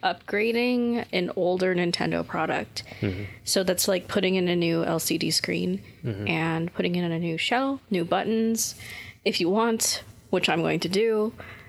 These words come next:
Speaker 1: um, and perhaps spray painting.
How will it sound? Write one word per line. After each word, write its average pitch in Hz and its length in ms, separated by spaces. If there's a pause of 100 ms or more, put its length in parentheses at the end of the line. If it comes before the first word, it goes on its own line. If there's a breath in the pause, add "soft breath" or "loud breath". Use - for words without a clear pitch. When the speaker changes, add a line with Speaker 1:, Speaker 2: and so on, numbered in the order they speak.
(320 loud breath)
Speaker 1:
um, 175 400
and 170 580 (340)
perhaps - 640
spray - 380
painting. 196 600